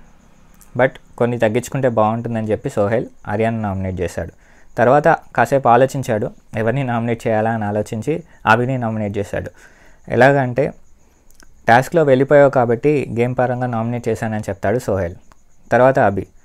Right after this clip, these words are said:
అభి హర్యానాని and సోహెల్ని నామినేట్ చేశాడు. హర్యానాని ఎందుకంటే "బిగ్ బాస్ మనకి టాస్క్లు ఇస్తారు, కొన్ని గెలవాలి, కొన్ని ఓడిపోవాలి.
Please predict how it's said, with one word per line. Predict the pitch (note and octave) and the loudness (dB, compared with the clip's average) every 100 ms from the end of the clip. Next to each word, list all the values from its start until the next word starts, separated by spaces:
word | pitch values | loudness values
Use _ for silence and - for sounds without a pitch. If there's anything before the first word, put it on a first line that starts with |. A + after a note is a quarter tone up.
| _ _ _ | _ _ _
అభి | G2 A#2 D3+ | -2 4 4
హర్యానాని | B2+ A#2+ B2+ C3 C3+ D#3+ - _ _ - - G#2+ | 4 2 0 -2 -4 -8 -14 _ _ -18 -6 -4
and | G#2+ G2+ | -2 -2
సోహెల్ని | - A#2 A#2 B2 B2+ | 0 2 2 0 -2
నామినేట్ | G#2+ G#2+ A2 G#2+ | -2 -2 -2 -2
చేశాడు. | G2+ G2 G#2 D#3 - - - | -2 -2 -4 -8 -14 -12 -2
హర్యానాని | A2+ B2 C3+ | 0 2 0
ఎందుకంటే | B2+ B2 B2+ B2 D#3 - _ _ _ - - - _ - - - - - | -2 -2 -4 -2 -4 -4 _ _ _ -20 -20 -20 _ -20 -20 -20 -20 -6
"బిగ్ | A#2 A#2 | -4 2
బాస్ | C3+ C#3+ | 2 2
మనకి | C#3 C3+ | -4 0
టాస్క్లు | B2 A2 - B2 | 4 2 2 -4
ఇస్తారు, | A2 A#2 G2 F2+ | 0 0 0 -2
కొన్ని | - A2+ | -4 -6
గెలవాలి, | A2 A2 A#2 A#2+ C3+ | 0 2 2 2 0
కొన్ని | A#2+ A2 | -2 -2
ఓడిపోవాలి. | G#2+ G#2+ G#2+ G2+ F#2 G2 | 0 0 0 0 -2 -6